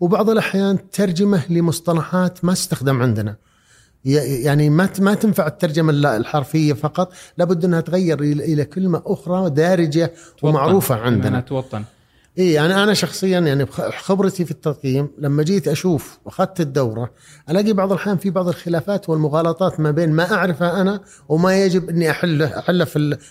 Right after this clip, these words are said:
Speaker 1: في الاختبار. فصارت هذه عندي،
Speaker 2: صحيح.
Speaker 1: شوي مزعجة.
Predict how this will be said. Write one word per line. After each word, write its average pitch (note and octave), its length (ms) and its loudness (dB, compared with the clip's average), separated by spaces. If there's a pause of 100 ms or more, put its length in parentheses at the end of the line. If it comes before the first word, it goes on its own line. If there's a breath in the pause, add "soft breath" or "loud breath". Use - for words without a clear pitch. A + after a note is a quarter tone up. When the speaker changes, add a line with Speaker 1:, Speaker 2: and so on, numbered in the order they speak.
(140 loud breath)
Speaker 1:
في - 80 -4
الاختبار. C#3+ 580 0 (380 loud breath)
فصارت C#3+ 380 0
هذه E3 220 2
عندي، D3 580 0
Speaker 2:
صحيح. A#2 300 -8 (220)
Speaker 1:
شوي E3 280 0
مزعجة. A2+ 500 -2